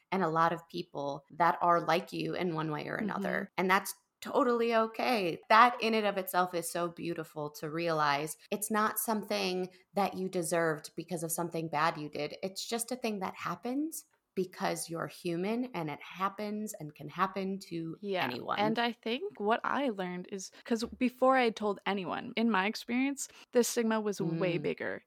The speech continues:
Speaker 2: in my own head. And when you tell someone you have herpes,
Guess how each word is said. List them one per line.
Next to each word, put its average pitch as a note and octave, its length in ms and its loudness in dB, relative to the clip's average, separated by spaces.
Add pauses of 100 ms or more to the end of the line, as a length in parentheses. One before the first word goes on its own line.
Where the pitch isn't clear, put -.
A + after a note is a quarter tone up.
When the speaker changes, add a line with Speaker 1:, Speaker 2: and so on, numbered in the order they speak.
Speaker 2:
in G3 200 0
my F3+ 300 -2
own E3+ 260 -4
head. - 640 -2 (100)
And F#3 440 4 (180)
when G#3+ 240 0
you C#4 100 0
tell A4 220 -2
someone A4+ 300 0
you A#3+ 120 4
have A3+ 140 0
herpes, A#3+ 640 -8